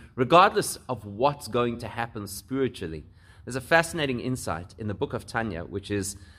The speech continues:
the seminal work of Chabad Hasidus. In chapter thirty-two, and that's relevant because thirty-two in Hebrew is written with the same letters that form the word Lev, which is the heart. So this is the heart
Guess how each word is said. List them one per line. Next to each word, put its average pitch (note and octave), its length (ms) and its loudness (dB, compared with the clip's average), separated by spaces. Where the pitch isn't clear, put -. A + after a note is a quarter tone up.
the G2+ 80 -6
seminal C#3 500 2
work A2 240 2
of F#2 140 -12
Chabad G#2+ 340 -2
Hasidus. F#2 640 -8
In G2+ 80 -8
chapter F3 320 4
thirty-two, C3+ 600 2
and A#2 140 0
that's A2 200 -2
relevant A#2+ 500 2
because G#2+ 320 -6
thirty-two B2 520 -2
in B2+ 100 0
Hebrew A2+ 300 0
is G2 160 -2
written A#2 420 0
with G#2 100 -8
the G#2 60 -2
same D3+ 340 2
letters B2+ 500 0
that G#2+ 160 -2
form C3+ 400 0
the G#2+ 80 2
word A2 300 2
Lev, A#2+ 460 4
which F#2+ 200 -6
is G2+ 120 -6
the A2 120 0
heart. G2+ 360 -2
So - 140 -10
this A#2 160 -8
is C3 160 -8
the G#2 220 -6
heart A2 500 2